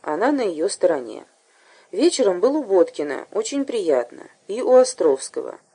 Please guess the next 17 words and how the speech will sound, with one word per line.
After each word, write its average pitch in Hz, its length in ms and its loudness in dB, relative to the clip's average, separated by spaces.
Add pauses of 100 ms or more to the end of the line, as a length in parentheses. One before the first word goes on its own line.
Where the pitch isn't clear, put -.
(220)
Он 240 180 -2
грязен. 156 600 2 (400)
И - 60 -10
хотя 226 300 6
добрый 220 340 8
человек, 233 720 2
холодный 277 680 2
самолюбец. 190 840 -2 (680)
Страшная 185 580 -2
мигрень. 139 420 -8 (1400)
Третье 247 380 -2
ноября. 156 500 -2 (300)
Утром 233 340 -2
писал 202 380 2
тетеньке. - 720 -8 (760)
У 208 100 0
Машеньки. 160 880 -2